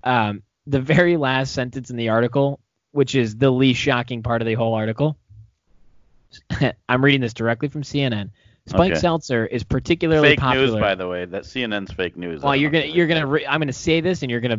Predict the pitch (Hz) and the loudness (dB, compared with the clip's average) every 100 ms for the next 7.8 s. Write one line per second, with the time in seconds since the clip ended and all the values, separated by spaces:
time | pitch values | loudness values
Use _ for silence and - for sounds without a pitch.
0 | 107 135 120 113 110 104 101 98 98 - | -4 -2 0 2 0 0 -4 -6 -6 -6
1 | 95 92 92 87 85 82 82 - - _ | -6 -8 -10 -10 -12 -14 -18 -20 -20 _
2 | _ _ - - 175 185 180 170 151 135 | _ _ -10 -2 0 0 2 2 2 2
3 | 127 110 139 - 165 175 170 170 170 - | 0 0 -2 0 0 2 4 6 4 2
4 | 120 107 101 98 90 _ _ - 113 101 | 0 -2 -6 -8 -12 _ _ -6 -6 0
5 | 135 120 135 143 143 160 143 131 - 123 | 0 2 2 2 2 -2 -2 -2 0 0
6 | 117 117 120 120 107 - 143 156 175 151 | 2 2 2 0 -8 -4 0 2 4 2
7 | 143 127 131 127 117 110 104 98 | 2 2 4 4 2 0 0 -2